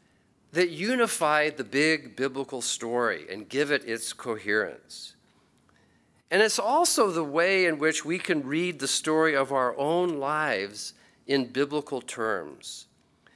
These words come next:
One person who did this particularly well is Martin Luther. Luther, for example, referred to the Roman Catholic Church of his day as Babylon.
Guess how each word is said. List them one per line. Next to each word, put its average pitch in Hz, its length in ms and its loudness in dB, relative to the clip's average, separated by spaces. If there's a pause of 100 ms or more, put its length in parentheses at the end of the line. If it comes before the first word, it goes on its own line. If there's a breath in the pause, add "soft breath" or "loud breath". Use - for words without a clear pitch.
(240 soft breath)
One 185 240 6
person 190 360 0
who 156 120 -2
did 151 140 -2
this 143 180 -2
particularly 165 760 -4
well 107 420 2
is 107 120 -6
Martin 113 600 0
Luther. 123 520 -4 (1080 soft breath)
Luther, 175 420 4
for 143 160 -4
example, 127 420 0
referred 156 520 0
to 135 80 -4
the 127 100 -2
Roman 135 280 4
Catholic 135 400 0
Church - 600 0 (180)
of 110 140 -6
his 190 240 4
day 107 380 2 (380 soft breath)
as 131 440 2 (640)
Babylon. 110 680 0